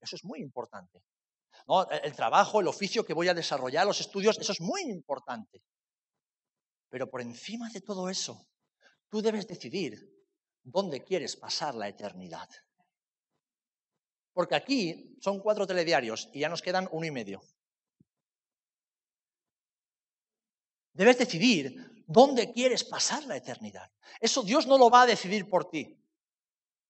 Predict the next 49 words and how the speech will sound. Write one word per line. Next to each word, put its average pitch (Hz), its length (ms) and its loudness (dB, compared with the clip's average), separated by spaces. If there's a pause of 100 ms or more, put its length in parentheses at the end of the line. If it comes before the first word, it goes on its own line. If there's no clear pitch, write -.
Tu 208 80 -2
familia 247 480 4
no 226 100 4
la 254 120 8
va 247 180 6
a 233 60 4
decidir 208 440 -4
por 180 160 2
ti. 151 240 -10 (800)
Los - 140 -8
pastores, 202 600 6 (140)
los 160 100 -8
hermanos 233 340 4
en 240 60 0
la 208 80 6
iglesia 202 400 4
que 170 80 -2
te 160 80 -2
sirven, 233 320 2 (160)
no 220 160 6
lo 302 160 10
van 269 160 8
a 262 60 2
decidir 240 340 -6
por 202 140 -2
ti. 277 180 -4 (180)
Tú 302 100 0
estás 294 180 0
aquí 269 260 2
hoy, 262 140 8
estás 240 180 -4
escuchando 269 500 4
eso 254 200 8
porque 202 240 0
Dios 277 240 10
te 247 80 0
está 247 160 2
dando 247 320 8
una 320 220 8
oportunidad 240 680 6
más 240 320 8 (220)
de 220 120 4
que 214 140 4
decidas 180 480 2 (180)
dónde 185 720 10
quieres 220 400 6
pasar 180 380 -2
la 180 100 -2
eternidad. 254 600 -2